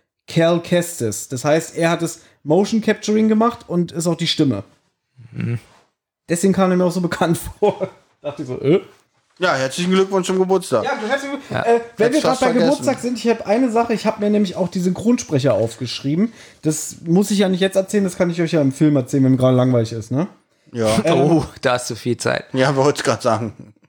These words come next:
Speaker 1: Irgendwo hatte ich was gefunden. Irgendeiner hat am selben Tag Geburtstag wie Benjamin.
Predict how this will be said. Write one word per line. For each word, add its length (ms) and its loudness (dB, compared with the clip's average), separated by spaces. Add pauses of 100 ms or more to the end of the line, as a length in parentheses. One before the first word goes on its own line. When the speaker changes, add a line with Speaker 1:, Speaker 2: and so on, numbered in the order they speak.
(340)
Speaker 1:
Irgendwo 240 -2
hatte 160 -2
ich 80 -10
was 200 -2
gefunden. 840 -2 (540)
Irgendeiner 580 0
hat 400 -6
am 160 0
selben 220 2
Tag 240 0
Geburtstag 500 0
wie 80 0
Benjamin. 640 0